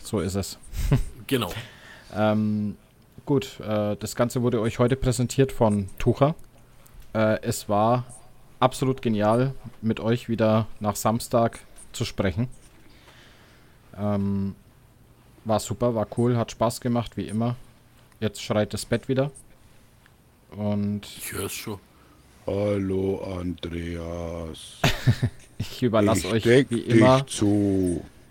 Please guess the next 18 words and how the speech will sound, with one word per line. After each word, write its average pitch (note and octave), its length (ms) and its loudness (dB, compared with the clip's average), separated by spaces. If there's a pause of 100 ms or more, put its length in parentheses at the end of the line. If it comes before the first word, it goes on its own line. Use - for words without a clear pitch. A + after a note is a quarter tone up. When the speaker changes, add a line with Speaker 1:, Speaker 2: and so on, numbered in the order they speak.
Speaker 1:
in A2 140 -4
alphabetischer G#2+ 460 -2
Speaker 2:
Deine A2+ 100 0
Frau G#2 180 2
hat G2+ 60 2
Speaker 1:
Reihenfolge G#2+ 280 -2
Speaker 2:
kalte A2 100 0
Speaker 1:
die A2+ 60 -2
Speaker 2:
Füße. G#2+ 140 -2
Speaker 1:
letzten G2+ 360 -2
Worte. F2+ 360 -8 (2750)
Speaker 3:
Ich - 160 -2
glaub, B2+ 240 6
jetzt - 240 -2
bin - 100 -2
ich - 120 -2
dran, B2+ 200 0
ne? G#2 180 0